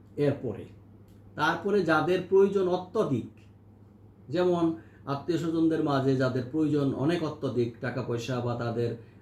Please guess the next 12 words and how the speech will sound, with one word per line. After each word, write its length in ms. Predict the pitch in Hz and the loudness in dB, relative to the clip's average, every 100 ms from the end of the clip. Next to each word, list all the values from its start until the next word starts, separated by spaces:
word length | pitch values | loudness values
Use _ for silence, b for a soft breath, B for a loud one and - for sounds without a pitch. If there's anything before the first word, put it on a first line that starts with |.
| B | B
আর্থিক 340 | 127 - 151 113 | -8 -4 -4 -4
অসচ্ছলতা 720 | 131 123 135 - 123 107 110 | -4 -6 -6 -4 -4 -2 -4
আছে, 260 | 107 110 104 | -4 -6 -4
তাদেরকে 500 | 131 135 139 170 277 | -2 -2 -2 -2 -4
হেবা 380 | 196 131 123 | -2 -2 -2
করার 260 | 117 120 147 - - - | -2 -2 -4 -6 -18 -12
অগ্রাধিকার 600 | 127 117 117 117 127 143 | -6 -2 -2 -2 -4 -6
দিয়েছে 420 | 120 110 104 135 220 - - - 123 | -2 -2 -2 -6 -6 -10 -20 -14 -10
মুসলিম 300 | 113 120 101 | -6 -4 -4
আইনে 220 | 92 90 - - | -4 -8 -12 -14
সবার 260 | - 127 - | -6 -4 -4
আগে। 300 | 113 92 | -6 -8